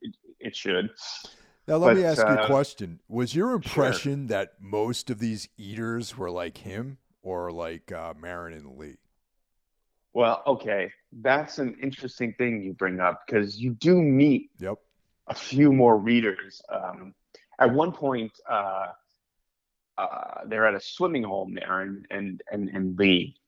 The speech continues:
Speaker 1: and they get confronted by a pair of, well, a pair of eaters you think at first, but then you realize, uh, just one is a true eater and one is sort of an interloper, a group eater,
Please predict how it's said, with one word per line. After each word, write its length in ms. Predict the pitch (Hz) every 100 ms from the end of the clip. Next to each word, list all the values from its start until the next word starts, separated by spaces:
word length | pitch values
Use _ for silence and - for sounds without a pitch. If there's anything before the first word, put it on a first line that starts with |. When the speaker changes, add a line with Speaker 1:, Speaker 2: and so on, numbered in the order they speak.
| - -
Speaker 1:
and 120 | 107 107
they 120 | 104
get 240 | 104 95
confronted 640 | - 104 - 135 139 120 98
by 420 | 95 92 90 90 87
a 40 | - - -
pair 440 | 135 127 98 95
of, 140 | 95 82 _
well, 440 | 139 180 202 143 - _ _
a 60 | 127
pair 280 | - 190 175
of 80 | 147
eaters 300 | 147 139 120
you 80 | 123
think 220 | 143 127
at 60 | 101 _
first, 500 | 180 135 101 - - _ _ _ _ _ _ _ _ _
but 120 | 113
then 160 | 127 127
you 100 | 117
realize, 840 | 123 160 120 92 90 90 - - -
uh, 440 | 101 92 90 90 - 120 -
just 260 | 110 -
one 460 | 110 107 147 139 107
is 200 | 107 92
a 60 | 98
true 440 | - - 165 131
eater 380 | 117 104 101 101
and 260 | 107 98
one 280 | 104 127 113
is 140 | 110 -
sort 200 | 113 104
of 80 | 101
an 160 | 104 -
interloper, 720 | 143 117 104 98 92 92 92 98
a 60 | 104
group 340 | 107 123 135 -
eater, 360 | 101 92 92